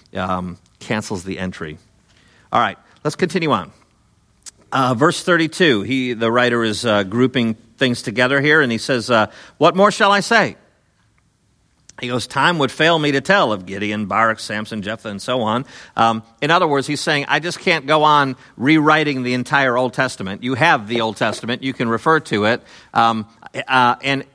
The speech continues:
I think that's also, um, an indication that we're not necessarily supposed to do a case study on each one of these names.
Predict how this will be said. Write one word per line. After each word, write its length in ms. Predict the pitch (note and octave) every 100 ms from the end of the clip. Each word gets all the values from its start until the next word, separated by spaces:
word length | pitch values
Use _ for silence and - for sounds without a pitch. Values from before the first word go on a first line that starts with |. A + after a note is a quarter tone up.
| -
I 100 | C3
think 200 | C3+ G#3
that's 180 | F3+ D3
also, 640 | D3 E3+ E3+ D#3+ B2+ A#2 - - - _ _ -
um, 420 | B2 A#2 A2+ A2
an 120 | C3+ C#3+
indication 580 | E3 D#3 E3+ D#3 -
that 140 | C3 B2+
we're 100 | B2
not 180 | C3 A2+
necessarily 640 | B2+ C#3 - C3+ B2 A2
supposed 340 | - B2 -
to 60 | A2
do 220 | A2 A2+
a 80 | G#2+
case 300 | - C3 B2
study 340 | - A2 G2
on 120 | G2
each 200 | G2+ G#2
one 120 | A2+ G2+
of 60 |
these 200 | F#2+ F#2
names. 340 | G2+ F#2 F2